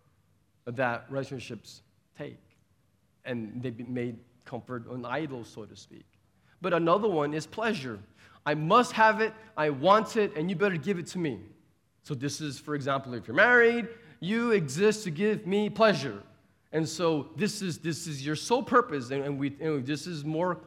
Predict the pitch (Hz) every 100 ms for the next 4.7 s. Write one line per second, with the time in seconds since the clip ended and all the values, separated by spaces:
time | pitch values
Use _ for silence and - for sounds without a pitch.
0 | - 120 120 107 131 135 113 - - -
1 | 151 156 175 160 196 190 165 131 143 165
2 | 127 160 220 208 - _ 175 156 151 156
3 | 135 160 180 151 156 135 143 151 151 175
4 | 208 165 143 139 147 - -